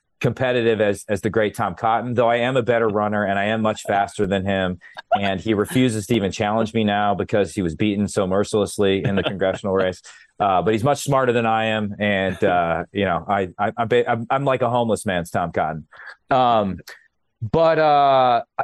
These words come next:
I think it's like, it, it, related to wanting to test yourself. It, it really is that sense of, you know, u-, until you stand in front of a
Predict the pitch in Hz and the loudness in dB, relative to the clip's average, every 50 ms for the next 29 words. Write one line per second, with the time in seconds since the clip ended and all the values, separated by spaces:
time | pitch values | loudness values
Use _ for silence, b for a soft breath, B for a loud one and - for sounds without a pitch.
0 | - - 175 160 - - 269 233 262 277 - - - 196 170 190 190 165 - - | -6 -4 -6 -2 0 2 2 4 4 2 2 0 0 0 2 2 2 0 -2 -8
1 | _ _ - - - _ - 151 147 - 143 - - 156 139 151 143 165 196 214 | _ _ -16 -16 -8 _ -2 -2 -2 -4 -8 -6 -2 0 0 2 4 4 4 4
2 | 208 202 175 - - 165 151 156 160 165 160 143 127 110 - - 147 165 175 - | 4 4 4 2 2 2 2 2 2 2 0 -2 -2 -4 -2 -2 -2 -2 -2 -2
3 | - - 120 - - - 110 104 - - - - 127 110 151 214 240 240 214 151 | -4 -4 -4 -2 0 0 0 2 2 0 0 0 2 2 4 6 6 6 4 4
4 | 120 147 135 - - - - 135 151 156 - - 147 123 120 113 110 104 98 - | 2 0 -2 -2 -2 -4 -2 -2 -2 -2 -2 0 2 2 4 4 2 0 -2 -8
5 | - - - 123 127 127 123 120 117 110 - - 127 - 135 - - 190 226 226 | -14 -6 -2 -2 0 2 2 2 2 0 0 -4 -6 -6 -4 -2 0 2 2 2
6 | 208 180 - - - 151 147 147 156 156 139 117 104 - - 135 135 131 120 107 | 2 2 0 0 0 0 0 0 0 0 0 -2 -2 -2 -2 0 0 0 0 0
7 | 107 110 110 104 101 98 - | 2 2 2 2 2 0 -2